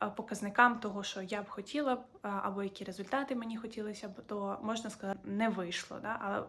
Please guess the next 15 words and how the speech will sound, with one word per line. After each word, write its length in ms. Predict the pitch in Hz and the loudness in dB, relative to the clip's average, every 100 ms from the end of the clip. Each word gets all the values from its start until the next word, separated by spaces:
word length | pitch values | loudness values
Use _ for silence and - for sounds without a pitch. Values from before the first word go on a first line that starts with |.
| - - - | -8 -10 -2
абсолютно 680 | - - 226 262 262 208 | -2 2 4 4 2 0
провалилося, 800 | 196 220 214 214 220 240 202 - | 0 2 2 4 6 6 4 -2
бо 100 | 190 | -6
це 160 | 196 214 | -4 -4
було 240 | 196 196 | -2 -4
дарма, 420 | 196 208 214 294 311 - - - - | -2 0 4 2 0 -8 -10 -10 -6
я 560 | 196 220 240 220 208 | 2 4 8 8 6
собі 260 | 208 202 226 | 2 -2 0
такого 400 | 220 214 214 208 | 0 2 2 2
не 120 | 196 | 0
кажу, 400 | 196 254 311 233 | 4 4 4 0
тому 280 | 226 202 208 | -2 -4 -2
що, 220 | - 208 208 - - - - _ | 0 0 0 -10 -12 -14 -16 _
дивлячись 680 | 196 247 247 208 208 214 - | 6 8 10 6 4 2 2
на 520 | 208 208 202 196 190 | 0 2 4 2 0